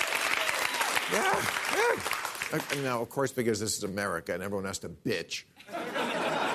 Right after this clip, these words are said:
there are some people who say, "No, we shouldn't do that because it will deprive our bio-, biological clocks of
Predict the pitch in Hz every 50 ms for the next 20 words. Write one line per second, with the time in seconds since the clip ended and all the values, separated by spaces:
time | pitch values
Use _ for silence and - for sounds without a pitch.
0 | - - - - - - - - - - - 160 175 170 - - 175 165 151 165
1 | 165 151 - 143 135 127 131 123 - 139 127 123 120 131 135 135 131 143 143 143
2 | 170 165 151 151 135 143 135 123 120 113 - 127 110 117 - 120 110 117 - -
3 | 139 127 117 101 123 - - - 165 165 165 170 170 139 135 135 120 98 90 120
4 | 123 131 135 117 - 95 73 104 87 110 131 135 123 120 120 113 123 110 110 113
5 | 92 110 98 - - - 117 110 113 120 - - - - - - _ - - -
6 | - - - - - - 123 110 95 -